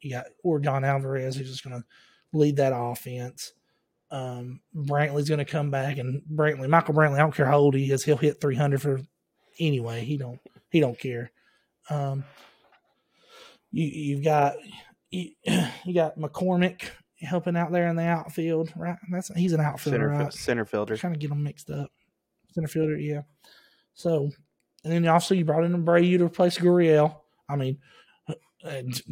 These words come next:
Speaker 1: great replacement. I mean, it's like my Braves last year when, uh, last year when we lost Freddie. We brought in Matt Olson. I mean, it's just, you just replace one good producing first baseman to the next, and the, the best option you could find. And so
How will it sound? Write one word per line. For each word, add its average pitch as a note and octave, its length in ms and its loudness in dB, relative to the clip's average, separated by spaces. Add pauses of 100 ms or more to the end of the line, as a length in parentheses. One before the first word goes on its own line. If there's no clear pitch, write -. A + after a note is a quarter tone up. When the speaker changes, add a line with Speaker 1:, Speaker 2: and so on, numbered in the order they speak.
(200)
Speaker 1:
great D#3 240 6
replacement. D3 640 0 (300)
I D3+ 80 -6
mean, D3 360 -4 (920)
it's - 80 -8
like D#3 140 4
my D#3 100 4
Braves D#3+ 380 6
last D3+ 280 2
year E3 100 0
when, D#3 240 -4
uh, D3+ 100 -6 (260)
last D#3+ 200 -4
year F3 80 -2
when D#3+ 100 0
we D#3+ 40 0
lost E3 260 0
Freddie. F3 300 2
We C#3+ 220 -4
brought C#3 240 6
in D#3+ 100 6
Matt D#3+ 220 4
Olson. D#3 280 2
I C3 40 -4
mean, C#3 160 -4
it's C#3 140 -10
just, - 220 -10 (100)
you D#3 140 -4
just D3+ 220 -6
replace D3+ 380 0 (460)
one F#3 240 6
good G3 200 6
producing G3 380 4
first F#3 300 2
baseman F#3 580 4
to F3 160 4
the E3 80 0
next, D#3+ 640 -6
and C3+ 360 -12
the, D3+ 380 -6
the D3 100 0
best D#3 280 2
option D#3+ 320 2
you D#3+ 80 0
could D#3 160 -4
find. C#3 400 -2 (1000)
And C#3 360 -10
so C3+ 340 -12